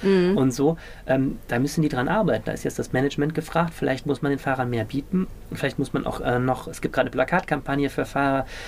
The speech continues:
Speaker 2: Ähm, vielleicht muss man auch einfach Leute ansprechen, äh, stärker.
Speaker 1: Vielleicht sollte ich Rheinbahnfahrerin werden, wenn ich darüber wettere, dass wir einen Umweltskandal haben. Dann muss ich ja eigentlich
Speaker 2: Ja.
Speaker 1: auch die Konsequenzen ziehen und der Rheinbahn aus der Patsche helfen.
Speaker 2: Ja, also es ist,
Speaker 1: Ja.
Speaker 2: es ist, es ist, man muss auch einfach sagen, es ist auch kein leichter Job, ne?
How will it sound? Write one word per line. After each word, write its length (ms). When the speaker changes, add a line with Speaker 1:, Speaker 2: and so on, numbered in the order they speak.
Speaker 2:
Ähm, 160
vielleicht 320
muss 160
man 120
auch 120
einfach 280
Leute 240
ansprechen, 640
äh, 140
stärker. 520
Speaker 1:
Vielleicht 260
sollte 240
ich 240
Rheinbahnfahrerin 760
werden, 160
wenn 120
ich 100
darüber 320
wettere, 340
dass 220
wir 100
einen 120
Umweltskandal 760
haben. 280
Dann 100
muss 120
ich 80
ja 60
eigentlich 140
Speaker 2:
Ja. 60
Speaker 1:
auch 60
die 100
Konsequenzen 640
ziehen 240
und 100
der 100
Rheinbahn 300
aus 140
der 80
Patsche 320
helfen. 300
Speaker 2:
Ja, 120
also 220
es 120
ist, 140
Speaker 1:
Ja. 60
Speaker 2:
es 100
ist, 180
es 160
ist, 240
man 160
muss 200
auch 80
einfach 240
sagen, 260
es 80
ist 100
auch 120
kein 160
leichter 260
Job, 220
ne? 120